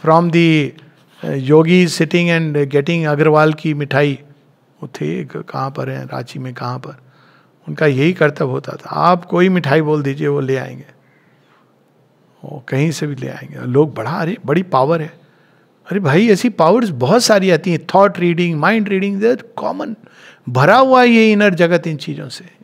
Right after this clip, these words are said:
विद्याएं भी हैं, आप इनको मास्टर कर सकते हो। None of these, श्री अरविंद का एक पत्र है, "One may achieve amazing physical feats and siddhis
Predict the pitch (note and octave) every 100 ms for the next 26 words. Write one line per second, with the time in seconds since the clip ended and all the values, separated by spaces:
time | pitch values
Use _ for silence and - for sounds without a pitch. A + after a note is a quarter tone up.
0 | C3 D#3+ D#3+ F#3 B3 C4 A3+ G3 D3 C#3+
1 | D#3+ F#3+ E3 D#3+ - A3+ - D#3+ D#3+ -
2 | - - _ _ - - _ _ D#3+ F3+
3 | A#3+ E4 E4 C#4 B3 A3 D3+ - - F3+
4 | F#3+ A3+ A3 G3 - F#3+ F#3 - G3 G3
5 | D#3 D3+ - _ _ _ _ _ _ _
6 | _ _ - _ _ - A#2+ E3 A#3 B3
7 | A3 - G#3+ A#3+ A#3 F3+ F3 G#3+ A3+ B3
8 | B3 F#3+ D3 B2+ - E3+ E3+ G3 A3+ G3+
9 | - G#3 G#3+ - - - _ _ _ _
10 | _ _ - E3+ E3 - F3 D#3+ G3 A#3
11 | F#3+ A#2+ - -